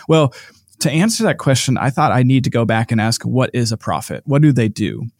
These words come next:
And so th-, the three things, we could say more, certainly,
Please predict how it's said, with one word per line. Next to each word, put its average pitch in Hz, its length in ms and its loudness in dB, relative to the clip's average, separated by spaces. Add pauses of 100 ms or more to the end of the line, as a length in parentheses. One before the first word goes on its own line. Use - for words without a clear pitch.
(300)
And 135 180 2
so 143 400 4
th-, 147 220 -8
the 165 100 0
three 214 380 0
things, 123 480 0
we 151 140 0
could 165 160 -2
say 120 180 0
more, 113 380 0
certainly, 107 500 -4